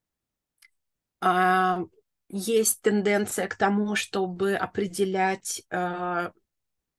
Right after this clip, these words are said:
своё занятие достаточно узко. Вот всё про всех — это здорово,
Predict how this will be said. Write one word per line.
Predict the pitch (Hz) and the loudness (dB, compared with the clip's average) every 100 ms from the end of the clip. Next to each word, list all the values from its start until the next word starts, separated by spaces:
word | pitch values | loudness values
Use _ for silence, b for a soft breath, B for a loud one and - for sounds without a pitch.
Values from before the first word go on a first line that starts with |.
| _ _ | _ _
своё | - - 196 196 | -8 0 0 2
занятие | 196 185 196 196 - 185 | 0 0 0 -2 -4 -6
достаточно | 175 - 190 185 - 190 180 | -6 -2 -2 -2 -4 -4 -4
узко. | 185 196 - - - _ B B B B - | -4 -4 -6 -10 -14 _ B B B B -4
Вот | 185 - | -4 -4
всё | - 220 | 0 0
про | 220 196 | 2 2
всех — | 185 - 233 277 - | 2 0 0 0 -6
это | 190 180 | -6 -4
здорово, | 180 190 202 202 247 330 | -2 0 2 2 0 -2